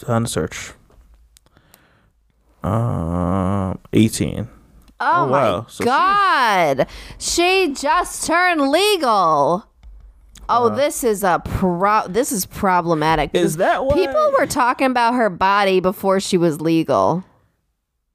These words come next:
Speaker 1: Is that why she did the whole thing? Was it, like, a year ago? Maybe it
Speaker 2: Yeah.
Speaker 1: was beginning of this year. I don't
Speaker 2: Yeah.
Speaker 1: remember 'cause time is just
Speaker 2: <laughs>
Speaker 1: crazy.
Speaker 2: I know. Time doesn't
Speaker 1: Where she
Speaker 2: exist
Speaker 1: did the
Speaker 2: right
Speaker 1: whole
Speaker 2: now.
Speaker 1: thing of, like, her body and, like, the thing 'cause now she
Speaker 2: Yeah.
Speaker 1: was, like, legal after that.
Speaker 2: Yeah.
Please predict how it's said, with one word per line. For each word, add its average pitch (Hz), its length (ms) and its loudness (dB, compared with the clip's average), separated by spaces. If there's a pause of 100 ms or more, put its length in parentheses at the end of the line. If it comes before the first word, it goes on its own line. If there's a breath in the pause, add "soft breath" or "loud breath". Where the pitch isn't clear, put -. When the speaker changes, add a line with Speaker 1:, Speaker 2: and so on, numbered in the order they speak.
(640)
Speaker 1:
Is 160 140 -4
that 269 160 2
why 254 120 2
she - 160 -8
did - 100 -10
the 185 80 0
whole 180 140 2
thing? 165 400 -2
Was 185 180 -2
it, 240 60 -2
like, - 180 -6
a 131 140 -6
year - 760 -6
ago? 160 320 0
Maybe 135 140 0
it - 40 4
Speaker 2:
Yeah. 233 60 0
Speaker 1:
was 170 120 0
beginning 120 380 0
of 120 80 2
this 120 180 -2
year. 123 220 2
I 135 100 2
don't 139 120 0
Speaker 2:
Yeah. 101 180 -2
Speaker 1:
remember 110 280 0
'cause 110 260 -8
time 143 260 0
is 107 140 -8
just 107 200 -14
Speaker 2:
<laughs> - 80 -20
Speaker 1:
crazy. 113 360 0 (100)
Speaker 2:
I 311 60 4
know. 180 260 2
Time 254 200 2
doesn't 185 240 -2
Speaker 1:
Where 143 120 2
she - 80 -6
Speaker 2:
exist 143 100 0
Speaker 1:
did 151 80 2
the 151 60 2
Speaker 2:
right 147 40 2
Speaker 1:
whole 151 140 2
Speaker 2:
now. - 80 -2
Speaker 1:
thing 147 160 2
of, 135 160 0
like, 127 240 0
her 123 140 2
body 127 460 2
and, 117 100 -2
like, 117 200 -2
the 113 100 -12
thing 131 480 -2
'cause 113 180 -6
now 117 140 0
she 113 40 2
Speaker 2:
Yeah. - 140 2
Speaker 1:
was, 113 100 0
like, 107 180 -2
legal 120 600 2
after 120 280 0
that. 120 320 2
Speaker 2:
Yeah. 170 200 -4